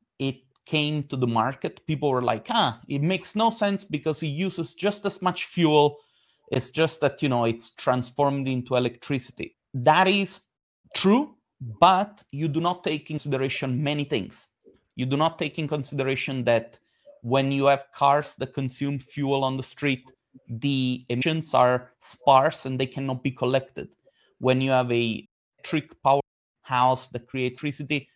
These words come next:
the emissions can actually be contained and they can be transformed.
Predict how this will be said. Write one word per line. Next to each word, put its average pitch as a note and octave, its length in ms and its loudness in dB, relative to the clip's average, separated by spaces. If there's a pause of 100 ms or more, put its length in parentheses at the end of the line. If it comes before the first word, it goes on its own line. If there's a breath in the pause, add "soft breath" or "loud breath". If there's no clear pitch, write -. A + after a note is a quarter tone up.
(200 soft breath)
the B2+ 300 -8
emissions C#3+ 440 -2
can C3+ 160 -6
actually C3 400 -6
be B2 180 -4
contained C3 680 -4
and B2 160 -4
they B2 60 0
can B2 260 -6
be B2+ 100 -4
transformed. C3+ 920 -2